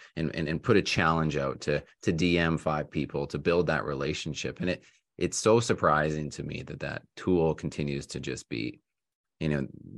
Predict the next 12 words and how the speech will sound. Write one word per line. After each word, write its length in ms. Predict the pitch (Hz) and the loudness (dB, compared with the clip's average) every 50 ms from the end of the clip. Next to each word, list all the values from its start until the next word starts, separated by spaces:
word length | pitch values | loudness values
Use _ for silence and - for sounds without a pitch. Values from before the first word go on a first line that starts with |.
| - | -8
just 220 | - - 82 - - | -6 -6 -6 -4 -6
missed. 640 | 64 67 65 58 - - - - - - - - - - | -6 -6 -6 -6 -8 -10 -12 -14 -14 -16 -18 -20 -16 -14
And, 440 | - 67 69 60 - - - - - - | -12 -10 -10 -10 -10 -10 -12 -14 -14 -12
and, 340 | - - 71 71 67 - - | -12 -10 -8 -8 -8 -6 -6
uh, 200 | 64 60 57 - | -4 -4 -4 -4
I 80 | - 78 | -4 -2
don't 100 | 80 85 | 0 0
know 80 | 90 | 0
why 440 | 87 80 78 76 71 73 73 80 80 | 0 2 4 4 6 6 4 4 2
we're 220 | 76 71 65 69 67 | 0 -2 -6 -8 -10
doing 380 | 67 - - 78 82 80 76 - | -8 -6 -4 -2 -2 -2 -4 -4
that. 280 | - - - _ - | -8 -12 -16 _ -20